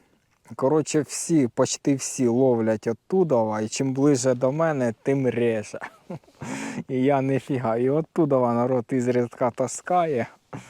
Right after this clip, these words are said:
Ну, опять же, якщо що оттудова йде, воно все в них, почти все в них на снастях остається. І я в ітогі, як дурак, посередині виловив, випустив те, що прокльовувало, і тишина. Там таскають,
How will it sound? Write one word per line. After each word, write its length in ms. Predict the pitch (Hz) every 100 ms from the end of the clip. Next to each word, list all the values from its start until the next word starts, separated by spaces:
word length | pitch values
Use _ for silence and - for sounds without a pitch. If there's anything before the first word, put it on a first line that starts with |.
| - - _ -
Ну, 160 | 139
опять 280 | 131 - 127
же, 160 | 113 120
якщо 280 | 123 - 131
що 260 | - 147
оттудова 680 | 131 - - 135 131 127 127
йде, 340 | 131 139 170 - _ _ _ _ _ - - _ _ _
воно 300 | 151 143 127
все 280 | 120 - 151
в 100 | 139
них, 160 | 135 120
почти 400 | - 127 - 139
все 260 | - 156
в 80 | 139
них 200 | 139 -
на 100 | 135
снастях 560 | - 135 - 143 123 -
остається. 760 | 113 - 131 113 110 - 120 - _ _ _ -
І 160 | 127
я 180 | 135 160
в 20 |
ітогі, 360 | 143 - 135 131
як 160 | 127
дурак, 360 | 117 120 127 123 -
посередині 600 | 123 - 131 123 110 107
виловив, 580 | 113 131 127 117 113 113
випустив 580 | 120 113 113 - 117 104
те, 160 | 113
що 200 | - 120
прокльовувало, 840 | - 113 - 160 156 135 113 110 107
і 80 |
тишина. 600 | 110 131 - 131 120 95 98 _ _ -
Там 260 | 151 120
таскають, 540 | 104 107 - 123 117